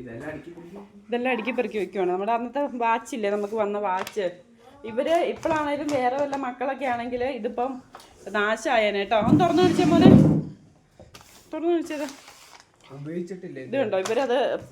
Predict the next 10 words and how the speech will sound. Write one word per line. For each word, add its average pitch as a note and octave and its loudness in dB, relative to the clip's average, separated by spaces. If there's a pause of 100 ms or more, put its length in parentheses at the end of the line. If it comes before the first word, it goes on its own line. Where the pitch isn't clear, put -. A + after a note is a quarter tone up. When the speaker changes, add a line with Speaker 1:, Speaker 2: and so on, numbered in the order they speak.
(140)
Speaker 2:
പ-, G3 4 (140)
എടുത്ത് B3+ -4 (140)
ഭദ്രമായിട്ട് C#4 -2
വെച്ചേക്കുവാണ് B3 -2
കേട്ടോ. G3+ 0 (100)
രണ്ടുപേരും G#3 -2 (560)
ഉപയോഗിച്ചിട്ടില്ല. A3 -2 (200)
രണ്ടുപേരും G#3+ -4
എടുത്ത് A3 -2 (140)
ഒ-, G3+ 0